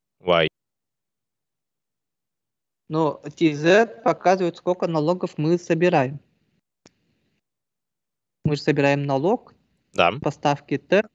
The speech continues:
Speaker 2: с дохода Z.
Speaker 1: А, все. Ну, то есть просто по какой-то логике, да?
Speaker 2: Да, да. Вот.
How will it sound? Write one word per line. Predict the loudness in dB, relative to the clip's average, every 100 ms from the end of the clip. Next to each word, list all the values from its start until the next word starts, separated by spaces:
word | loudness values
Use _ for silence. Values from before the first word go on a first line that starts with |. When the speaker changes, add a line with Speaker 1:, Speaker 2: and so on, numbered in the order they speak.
| _
Speaker 2:
с | -2 -2
дохода | -2 -2 0 -2 0 -2
Z. | 0 -2 -2 -10 _ _ _ _ -2
Speaker 1:
А, | 2 2
все. | 0 -4 -6 -6 -8
Ну, | 0
то | 0
есть | 0 -6 -2
просто | 0 0 -10
по | _ 2 2 2 -2 -8
какой-то | -8 -4 -2 -2 0 2 2 0
логике, | -6 -10 -10 -4 -4 -6 -18 -8
да? | -8 -8 _ _ _ _ _ _ _ _
Speaker 2:
Да, | -8 -6 -6 -10 -12 -16 -20 _
да. | -14 -12 -14 _ -20 -20 -20 -20 -20 _ -12
Вот. | -4 0 -2